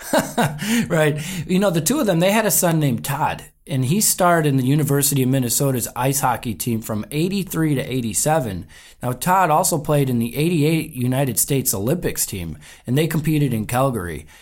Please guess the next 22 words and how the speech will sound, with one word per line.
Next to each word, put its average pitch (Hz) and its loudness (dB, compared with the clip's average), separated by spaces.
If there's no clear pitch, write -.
He 143 -4
played 147 0
four 185 2
games 180 0
with 151 -2
the 139 -2
N 156 0
H 175 0
L's 151 2
team, 131 0
the 113 0
New 123 2
York 156 0
Islanders, 110 -2
but 113 -8
a 101 -10
chronic 156 -2
knee 143 0
injury 110 -4
ultimately 127 -4
forced 113 -4
his 120 -6